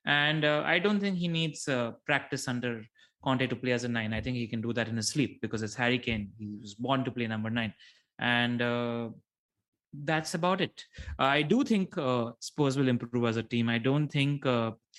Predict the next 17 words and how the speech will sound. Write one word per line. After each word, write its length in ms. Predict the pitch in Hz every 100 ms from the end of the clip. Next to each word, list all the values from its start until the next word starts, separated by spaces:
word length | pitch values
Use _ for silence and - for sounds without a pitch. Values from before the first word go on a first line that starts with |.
| - _ _
Conte 380 | 127 120 123 123
is 140 | 123 117
going 320 | 127 127 127
to 440 | 135 127 127 - - - _ _ _ _ -
persist 440 | 143 - 175 160
with 160 | 147 131
Lucas 320 | 127 139 -
Moura 440 | 127 117 120 135 -
in 140 | 123
that 200 | 120 113
team. 180 | 123 127
I 120 | 123
do 200 | 123 160
think, 340 | 185 170 151 - _ - - -
uh, 260 | 123 120 120
Spurs 500 | - 139 127 123 120
have 420 | 127 120 120